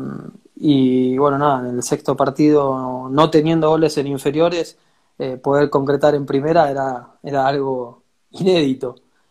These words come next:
Y bueno, la verdad que, que, que nada, una alegría y también para,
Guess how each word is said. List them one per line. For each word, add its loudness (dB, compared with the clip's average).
Y -4
bueno, 0
la -2
verdad -4
que, -6
que, -4
que 0
nada, 6
una 2
alegría 2
y -8
también -8
para, -6